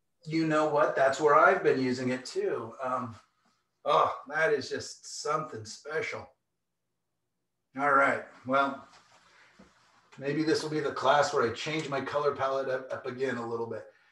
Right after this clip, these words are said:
But I wanted to show you guys this experimenting, and I'm always experimenting. I'm always trying new things. I wanna get comfortable. I don't wanna be, you know,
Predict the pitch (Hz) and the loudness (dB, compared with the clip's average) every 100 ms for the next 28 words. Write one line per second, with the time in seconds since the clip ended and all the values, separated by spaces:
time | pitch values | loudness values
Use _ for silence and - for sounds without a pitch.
0 | - 139 151 202 220 208 196 185 - 208 | -8 -2 2 2 0 -6 -8 -8 -4 -2
1 | 226 220 170 143 139 131 - - 196 208 | -2 0 -2 -2 -4 -10 -12 -10 -6 -6
2 | 156 127 135 131 180 160 - - 170 185 | -6 -8 -10 -6 -6 -6 -8 -10 -6 -2
3 | 190 160 127 - 131 123 117 107 117 123 | -2 -4 -12 -10 -8 -8 -10 -12 -12 -12
4 | 127 - 170 185 190 190 175 - _ _ | -8 -2 0 0 -2 -6 -10 -16 _ _
5 | _ _ _ _ _ _ _ - - 147 | _ _ _ _ _ _ _ -16 -6 -2
6 | 151 156 147 131 131 143 139 - 156 151 | 0 0 -2 -6 -4 -4 -4 -6 -2 -2
7 | 127 107 - - - 123 151 - 214 - | -2 -6 -10 -20 -12 -2 4 4 4 0
8 | - - 233 254 202 143 131 165 196 196 | -2 0 0 2 0 2 2 2 2 0
9 | 175 160 - 156 135 123 | -2 -6 -8 -6 -6 -6